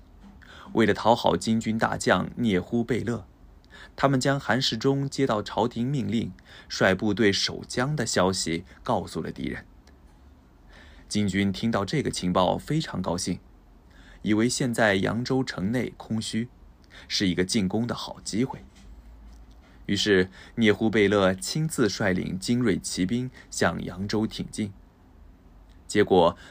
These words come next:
当然是中了韩世忠的计策，金军大败。金军大元帅金乌珠听说此事后大怒，将送假情报的两个投降派囚禁了起来。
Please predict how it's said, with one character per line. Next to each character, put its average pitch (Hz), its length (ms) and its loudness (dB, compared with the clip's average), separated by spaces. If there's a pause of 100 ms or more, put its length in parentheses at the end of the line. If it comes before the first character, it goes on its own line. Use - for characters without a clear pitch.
当 117 180 4
然 110 160 2
是 113 120 -2
中 98 180 -2
了 85 100 -2
韩 90 240 -2
世 98 200 -4
忠 104 200 -4
的 110 80 -2
计 107 200 -2
策， - 260 -12 (540)
金 95 260 0
军 92 260 0
大 - 220 -6
败。 - 240 -10 (1500)
金 107 180 0
军 104 220 -2
大 104 160 4
元 92 220 2
帅 95 280 2
金 113 300 -2
乌 117 140 0
珠 117 280 0
听 117 200 -6
说 113 160 -4
此 95 200 -10
事 98 200 -4
后 95 320 0 (200)
大 - 280 -6
怒， 95 100 -6 (720)
将 117 200 2
送 117 260 0
假 - 180 -8
情 95 260 -4
报 131 160 0
的 95 80 -2
两 95 220 -2
个 92 80 -4
投 95 240 -2
降 127 220 -4
派 - 320 -6 (260)
囚 85 340 -2
禁 147 220 -4
了 - 140 -10
起 - 160 -12
来。 - 160 -12